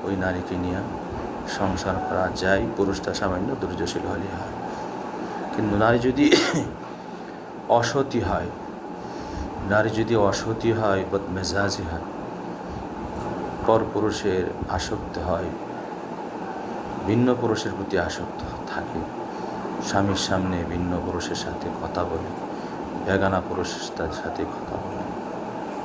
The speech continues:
তা একদিন না, দুদিন না, তিন দিন না, স্বামী বরদাস্ত করবে, কিন্তু দীর্ঘদিন স্বামী এই ধরনের জ্বালা যন্ত্রণা বরদাস্ত করবে না। যদি স্বামীর মধ্যে আত্মমর্যাদা থাকে,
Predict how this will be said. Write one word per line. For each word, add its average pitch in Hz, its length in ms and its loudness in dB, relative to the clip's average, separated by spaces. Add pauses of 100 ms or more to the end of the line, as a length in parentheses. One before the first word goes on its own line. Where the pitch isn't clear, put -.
(540)
তা 101 140 4
একদিন 110 260 2
না, 120 200 6
দুদিন 101 380 0
না, 95 240 0
তিন 95 200 -2
দিন 98 140 -2
না, 87 200 0
স্বামী 95 380 -2
বরদাস্ত 90 440 0 (480)
করবে, 92 360 4
কিন্তু 82 240 -2 (720)
দীর্ঘদিন 120 480 8
স্বামী 95 360 0 (760)
এই 101 80 4
ধরনের 98 360 6
জ্বালা 95 400 2 (100)
যন্ত্রণা 87 460 -2
বরদাস্ত 85 420 -2 (160)
করবে 95 380 -4
না। - 60 -6 (760)
যদি 92 200 2
স্বামীর 95 340 2
মধ্যে 90 440 2
আত্মমর্যাদা 90 800 2 (100)
থাকে, - 340 -6